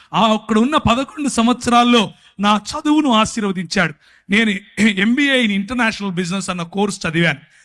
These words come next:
చదివిన తర్వాత ఎన్నో దేశాలు నన్ను ప్రభువు తిప్పాడు. తిరిగిన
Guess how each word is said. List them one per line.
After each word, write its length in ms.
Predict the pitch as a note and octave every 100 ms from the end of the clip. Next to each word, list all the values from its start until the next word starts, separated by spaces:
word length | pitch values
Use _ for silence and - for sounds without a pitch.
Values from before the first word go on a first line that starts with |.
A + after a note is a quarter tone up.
| _
చదివిన 400 | - G3 C#4 D4+
తర్వాత 640 | C4+ A#3 A3+ G#3+ A3 B3+ A3+ E3
ఎన్నో 320 | G3 C#4 C#4
దేశాలు 580 | F#3 G#3 C4+ - C#4+ B3
నన్ను 200 | A3+ G#3
ప్రభువు 320 | F#3+ F3 F3+
తిప్పాడు. 400 | F#3+ - F#3 D#3+ - - - _ -
తిరిగిన 440 | B3 C#4+ D#4 C#4